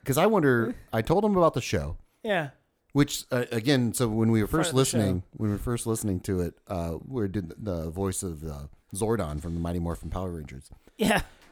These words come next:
Speaker 1: But in his description, he doesn't do YouTube channels, anything like that. No,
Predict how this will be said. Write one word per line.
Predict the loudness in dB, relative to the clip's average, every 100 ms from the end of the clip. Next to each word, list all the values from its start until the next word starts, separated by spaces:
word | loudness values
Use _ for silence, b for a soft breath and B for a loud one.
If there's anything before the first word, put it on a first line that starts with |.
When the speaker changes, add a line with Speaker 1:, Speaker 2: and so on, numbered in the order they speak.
| _
Speaker 1:
But | 2 4 6
in | 6 6
his | 6 4 2 -2 -4 _ _ -20 _ -2
description, | -2 2 2 2 2 0 _ _ _ _ _ _
he | -2 4
doesn't | 4 4
do | 4 4 2 -2 -4
YouTube | 0 2 4 4 4
channels, | 2 4 4 4 2
anything | 0 2
like | 0
that. | 0 2 2 0
No, | -2 -2 -4